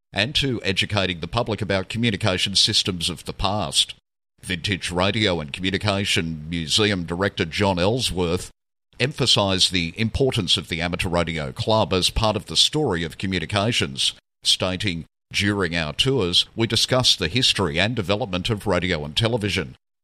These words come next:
Having a working radio station available reinforces many of the topics discussed." Later in today's W I A National News, we'll rewind to another museum, and that one features a spark gap transmitter amongst its treasures.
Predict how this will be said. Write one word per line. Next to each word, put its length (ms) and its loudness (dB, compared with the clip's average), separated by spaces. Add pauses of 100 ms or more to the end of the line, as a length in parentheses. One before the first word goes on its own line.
(100)
Having 240 0
a 60 0
working 520 0
radio 400 0
station 460 0
available 500 -2
reinforces 800 0
many 260 2
of 120 0
the 80 0
topics 480 0
discussed." 760 0 (640)
Later 560 0
in 180 0
today's 440 2
W 420 0
I 160 4
A 220 4
National 480 0
News, 420 0 (340)
we'll 320 2 (120)
rewind 1000 0 (180)
to 180 0
another 240 0
museum, 600 2 (340)
and 140 0
that 220 -2
one 160 2
features 480 0
a 180 0
spark 600 0
gap 220 -4
transmitter 680 0
amongst 420 0
its 160 -2
treasures. 680 0